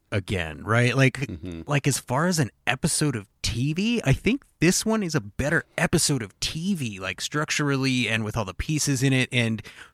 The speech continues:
Speaker 1: it is making me want to watch more of this T V, which, again, the last episode did as well, but it's like,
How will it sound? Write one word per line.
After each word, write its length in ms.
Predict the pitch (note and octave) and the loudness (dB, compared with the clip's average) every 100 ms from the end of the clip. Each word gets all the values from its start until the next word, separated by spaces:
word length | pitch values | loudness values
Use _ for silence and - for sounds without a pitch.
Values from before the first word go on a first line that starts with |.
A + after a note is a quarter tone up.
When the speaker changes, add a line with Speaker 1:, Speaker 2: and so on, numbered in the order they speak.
| _ | _
Speaker 1:
it 180 | - C3 - | 2 2 4
is 240 | B2 G#2+ | 2 2
making 420 | G#2+ A2 A2+ A#2+ | 4 4 4 4
me 140 | A2+ G#2+ | 6 6
want 260 | G#2 A2 | 6 4
to 140 | - A#2 | 2 0
watch 320 | G2+ F#2 - | 2 0 -2
more 440 | F#2 F#2 C#3 E3+ | -6 0 4 6
of 100 | D#3+ | 4
this 260 | C#3 D#3 D3 | 4 2 0
T 280 | - C#3+ C#3 | 0 2 2
V, 300 | B2+ B2+ B2 | 2 2 0
which, 360 | A2 G2 - - | 0 -2 -2 -2
again, 320 | G#2+ G#2+ G2 | -4 -2 -2
the 60 | F2+ | -4
last 260 | F2+ G2 | -4 -4
episode 360 | G#2 A2+ - G2+ | -4 -4 -4 -4
did 140 | G#2 | -6
as 140 | F#2+ F2+ | -8 -4
well, 240 | A2 G#2+ | 0 2
but 120 | G#2 G#2 | 2 -2
it's 160 | G2 | -2
like, 240 | A2+ G2+ | 0 0